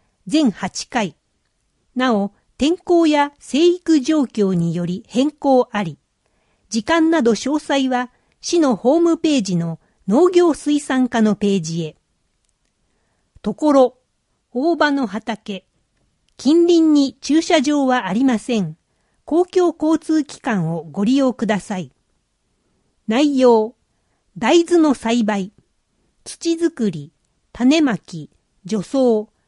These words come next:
病害虫対策、収穫、枝豆、大豆、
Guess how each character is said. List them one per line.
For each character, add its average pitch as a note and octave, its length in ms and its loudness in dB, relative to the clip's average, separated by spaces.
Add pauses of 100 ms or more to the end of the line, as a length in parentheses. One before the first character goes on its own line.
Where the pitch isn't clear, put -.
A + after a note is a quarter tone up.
(160)
病 D4+ 240 0
害 D#4+ 240 0
虫 C#4+ 320 -4
対 B3 220 -4
策、 C#3 440 -14 (600)
収 D4+ 240 0
穫、 A#3 500 -4 (800)
枝 G#3+ 260 0
豆、 B3 400 2
大 G#3+ 280 -4
豆、 F#3+ 240 -6